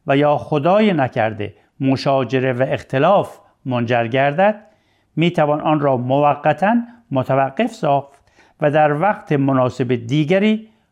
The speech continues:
مجدداً به آن پرداخت. و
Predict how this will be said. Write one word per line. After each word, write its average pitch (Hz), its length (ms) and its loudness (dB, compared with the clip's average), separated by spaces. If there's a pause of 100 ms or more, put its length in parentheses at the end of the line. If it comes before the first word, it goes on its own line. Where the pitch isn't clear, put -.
(140)
مجدداً 131 800 0 (360)
به - 80 -2
آن 101 240 -4
پرداخت. - 540 -16 (1600)
و 190 200 2